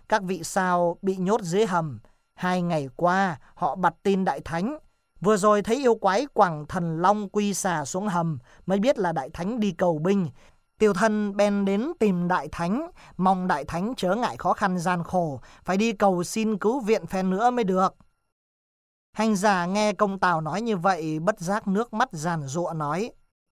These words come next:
"Nay tôi lên thiên cung xấu hổ, xuống đáy biển thẹn thùng, hỏi duyên do với Bồ Tát thì sợ, gặp Ngọc Tượng Đức Như Lai thì buồn.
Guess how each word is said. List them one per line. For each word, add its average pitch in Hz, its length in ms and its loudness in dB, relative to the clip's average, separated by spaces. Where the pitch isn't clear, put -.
"Nay 196 480 2
tôi 202 140 2
lên 190 200 0
thiên 185 320 -2
cung 180 320 -2
xấu 185 320 -2
hổ, 175 300 0
xuống 196 340 -4
đáy 202 200 0
biển 180 320 0
thẹn 165 260 -6
thùng, 160 320 -2
hỏi 151 320 0
duyên 180 280 0
do 175 280 0
với 190 140 -2
Bồ 170 220 0
Tát 202 340 0
thì 165 220 -6
sợ, 175 360 0
gặp 202 280 2
Ngọc 214 400 2
Tượng 214 240 2
Đức 294 160 0
Như 226 200 4
Lai 190 340 2
thì 170 140 -4
buồn. 156 380 -4